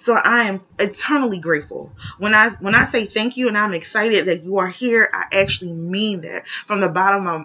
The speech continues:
of my heart, that you are sticking around with me, that you're actually listening to me,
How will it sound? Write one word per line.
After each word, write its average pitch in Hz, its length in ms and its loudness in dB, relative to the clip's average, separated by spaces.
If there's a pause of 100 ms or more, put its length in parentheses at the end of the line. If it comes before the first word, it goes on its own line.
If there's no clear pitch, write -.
of 147 220 2
my 175 200 -6
heart, 185 320 -4
that 180 140 2
you 202 240 -6
are 190 120 -4
sticking 254 440 -6
around 185 460 -4
with 196 220 -4
me, 165 240 -10 (180)
that 220 160 0
you're 233 180 2
actually 202 360 0
listening 185 520 2
to 180 120 -12
me, 160 260 -8